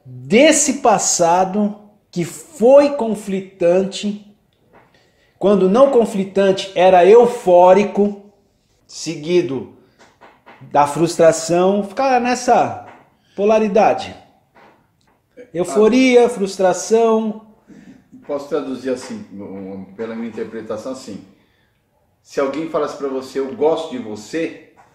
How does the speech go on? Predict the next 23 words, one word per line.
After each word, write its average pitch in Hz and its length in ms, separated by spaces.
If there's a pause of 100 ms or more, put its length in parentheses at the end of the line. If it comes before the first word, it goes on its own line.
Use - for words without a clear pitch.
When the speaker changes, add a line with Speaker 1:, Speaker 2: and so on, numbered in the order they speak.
(580)
Speaker 2:
você 131 300
tá 151 120
dizendo 139 400
que 143 120
a, 110 240
o, 117 580 (140)
a, 120 80
a, 107 1120
a - 60
representa-, 151 760
representatividade 127 1400
do 98 160
que 135 140
você 127 680 (360)
ouviu 135 540 (840)
vai, 127 340 (100)
vai 123 140
vir 139 180
do 135 60
seu - 220
passado 160 640 (800)
e 117 80
vai, 131 460